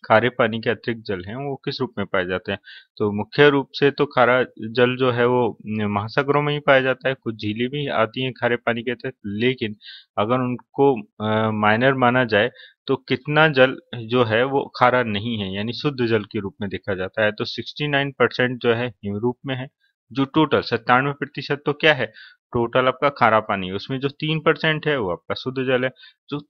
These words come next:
शुद्ध जल जो तीन परसेंट है, उसको सौ प्रतिशत मान लिया जाए, तो उसमें से सिक्सटी नाइन परसेंट हिम रूप में यानी बर्फ के रूप में है, तीस प्रतिशत भूमिगत है यानी जल, जमीन के अंदर बहता है, और शेष एक प्रतिशत जल जो हमें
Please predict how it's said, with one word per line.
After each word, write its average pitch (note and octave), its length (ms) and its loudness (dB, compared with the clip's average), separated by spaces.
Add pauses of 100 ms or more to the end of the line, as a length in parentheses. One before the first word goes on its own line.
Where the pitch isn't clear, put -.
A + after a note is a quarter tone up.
शुद्ध D3+ 440 -2
जल D#3+ 320 4
जो B2 140 -2
तीन C#3 280 -6
परसेंट A2+ 400 -2
है, B2 60 0
उसको D3 200 -4
सौ D#3 240 6
प्रतिशत D#3+ 560 -4
मान A2 240 0
लिया A2+ 160 4
जाए, F#2+ 220 0
तो C#3+ 160 -2 (140)
उसमें C3+ 420 -4
से B2+ 300 -4
सिक्सटी C3+ 400 -8
नाइन A2+ 260 -2
परसेंट B2 500 -4
हिम G#2 180 -4
रूप A#2+ 240 -4
में C3 140 -8 (160)
यानी G#2 220 -2
बर्फ G2 320 -6
के C3+ 100 0
रूप B2+ 220 -4
में C3 100 -4
है, C3 140 -10 (480)
तीस C#3 280 -2
प्रतिशत C3+ 540 -4
भूमिगत C3 540 0
है C3 180 -2
यानी G#2 280 -2
जल, F2+ 180 -4 (240)
जमीन G#2+ 300 -4
के C#3 120 -2
अंदर C3 280 0
बहता B2+ 340 0
है, B2+ 140 -4 (380)
और B2 100 4
शेष D#3+ 480 -2
एक C3+ 200 -4
प्रतिशत A2+ 540 -4
जल F2+ 180 -4 (380)
जो A#2+ 240 4
हमें G#2+ 340 -2